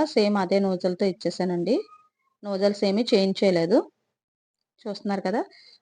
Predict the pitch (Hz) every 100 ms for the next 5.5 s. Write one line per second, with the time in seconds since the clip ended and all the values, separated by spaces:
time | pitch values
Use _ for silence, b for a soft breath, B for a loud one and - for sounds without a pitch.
0 | - 220 233 247 226 202 226 247 - 214
1 | 208 196 233 233 202 190 214 214 202 196
2 | 208 214 214 214 208 214 214 _ b b
3 | b b - 202 190 185 185 180 - _
4 | _ _ - 214 208 - 233 233 277 220
5 | 196 208 214 208